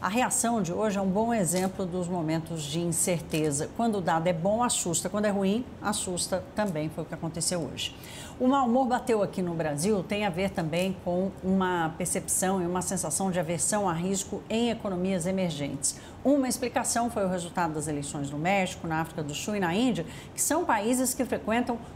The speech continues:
o mesmo portfólio de investimentos estrangeiros que o Brasil. A queda no preço, nos preços das commodities lá fora também tá impactando o mercado infla-, eh,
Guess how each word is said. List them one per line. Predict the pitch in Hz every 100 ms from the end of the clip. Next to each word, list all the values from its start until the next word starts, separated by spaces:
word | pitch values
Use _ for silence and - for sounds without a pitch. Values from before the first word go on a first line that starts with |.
| -
o |
mesmo | 226 220 269 320 277
portfólio | - 254 240 208 208 226 220
de | 202
investimentos | 190 196 - 180 175 180 160
estrangeiros | 175 - 175 180 175 175
que | 196
o |
Brasil. | 190 214 165 147 120 - - - - - - -
A | 160
queda | - 226 202 160
no | 156
preço, | 170 160 151 - 156 156
nos | 170 254 262
preços | - 170 160 151
das | 160 156
commodities | 165 156 147 143 147 143 156 143 151
lá | 165 175
fora | - 165 180
também | 185 170 170
tá | 175
impactando | 165 156 160 - - 151 151 147 -
o | 165
mercado | 160 147 156 147
infla-, | 151 170
eh, | - 147